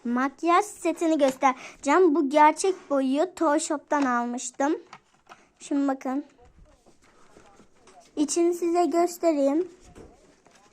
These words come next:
Bakın şöyle açılmıyor ki, bir tane bir şey var orada işte. Bakın içi böyle. Burada da böyle birkaç eşya var. Bakın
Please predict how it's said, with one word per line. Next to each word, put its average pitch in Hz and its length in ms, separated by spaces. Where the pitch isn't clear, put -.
Bakın 262 320
şöyle 269 320
açılmıyor 330 600
ki, 311 120
bir 277 80
tane 285 380
bir 262 40
şey 320 320
var 285 160
orada - 760
işte. 339 360
Bakın 254 400
içi 370 320
böyle. 339 520
Burada 294 380
da 311 140
böyle 302 320
birkaç 302 360
eşya 285 480
var. 233 260
Bakın 269 280